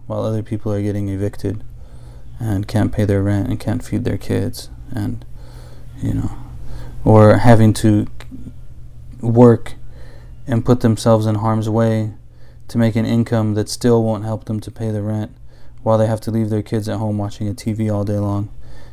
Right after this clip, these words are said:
you know. And then we're gonna be upset later on because, like, your kid, <laughs> you know, it's just the whole thing is so crazy. But this is, ذَوَّقَكَ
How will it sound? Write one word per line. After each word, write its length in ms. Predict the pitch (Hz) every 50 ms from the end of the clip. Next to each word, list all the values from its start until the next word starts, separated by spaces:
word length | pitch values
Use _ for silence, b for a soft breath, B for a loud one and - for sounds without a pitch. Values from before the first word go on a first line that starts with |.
| B B -
you 120 | - 104 101
know. 240 | 101 98 101 101 - - - - - B B B B B B B B B B B - -
And 200 | 143 143 120 110
then 360 | 104 104 104 101 98 98 -
we're 120 | 113 117 104
gonna 140 | 107 104
be 100 | 101 104
upset 420 | 101 101 98 - - 113 104 98 -
later 260 | 104 104 104 104 104
on 260 | 101 101 104 98 98
because, 380 | 98 107 - - 101 98 113 113
like, 320 | 95 95 98 - - - - - - - - - - B B B B B B B B B B B B - -
your 160 | - 120 113 110
kid, 520 | - - 117 110 107 107 107 104 110 104 B B B B - - b b b b b b b b b b b b - - - - - - - - - -
<laughs> 0 |
you 240 | 143 131 - 127 120 -
know, 220 | - 123 117 - - - B B B B B B B
it's 140 | B - -
just 180 | 190 165 - -
the 140 | 139 127
whole 160 | 139 156 160 151
thing 300 | - - 127 123 120 117
is 140 | 104 -
so 300 | - - - 123 120 113
crazy. 540 | 104 - - 113 107 110 110 101 101 101 104 - - - - - - -
But 220 | 139 127 123 123
this 160 | 143 170 170 190
is, 180 | 175 139 - - b b b b b b b b
ذَوَّقَكَ 1080 | 117 113 135 143 147 135 147 175 185 185 - 165 160 156 - 170 165 165 170 - -